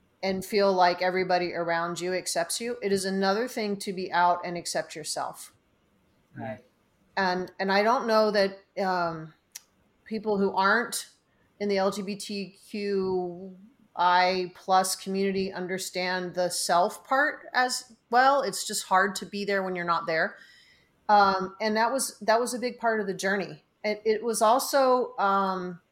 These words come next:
Speaker 1: I was, I was raised in an environment where you just didn't put your shit in the street. I'm not supposed to swear, I won't swear, but your stuff didn't go in the street.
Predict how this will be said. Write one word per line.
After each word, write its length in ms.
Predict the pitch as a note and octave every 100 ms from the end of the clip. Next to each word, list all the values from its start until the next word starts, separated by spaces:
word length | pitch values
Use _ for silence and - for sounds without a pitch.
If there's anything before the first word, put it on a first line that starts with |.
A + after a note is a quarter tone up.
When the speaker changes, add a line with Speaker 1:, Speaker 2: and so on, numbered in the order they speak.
| _ - _
Speaker 1:
I 60 | G#3
was, 260 | A3 A3 -
I 40 |
was 180 | A3 G#3
raised 400 | G3 A3+ D4 -
in 60 | B3
an 100 | A3
environment 560 | G#3 F3+ G3 G3+ F#3
where 140 | F3+ F#3+
you 100 | F3+
just 220 | G3 -
didn't 320 | G3+ F3+ D#3+ _
put 160 | A3 D3
your 120 | E3
shit 300 | - - -
in 60 |
the 80 | D#3+
street. 400 | D#3+ - F#3 D#3 _ _ _ -
I'm 140 | D#3+
not 180 | E3 G#3+
supposed 240 | - C#4+ -
to 60 | D4
swear, 280 | - - D4 D#3
I 60 | D#4 -
won't 160 | E3+
swear, 300 | - F3+ D#3+
but 100 | D#3 - - - -
your 100 | A#3+
stuff 340 | - E4 D#4+
didn't 180 | C#4 A#3
go 140 | A3+
in 80 | A3+
the 40 | F#3
street. 520 | - A3+ G#3+ D3